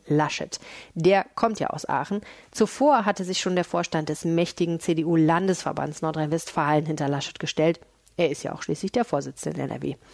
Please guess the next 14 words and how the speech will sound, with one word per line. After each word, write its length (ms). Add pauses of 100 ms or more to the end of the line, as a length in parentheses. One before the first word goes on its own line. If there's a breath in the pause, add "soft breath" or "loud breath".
(380 loud breath)
Nun 140
will 80
er 100
auch 60
Vorsitzender 500
im 120
Bund 260
werden 300
und 240
Bundesgesundheitsminister 1000
Jens 240
Spahn 380
soll 220
sein 220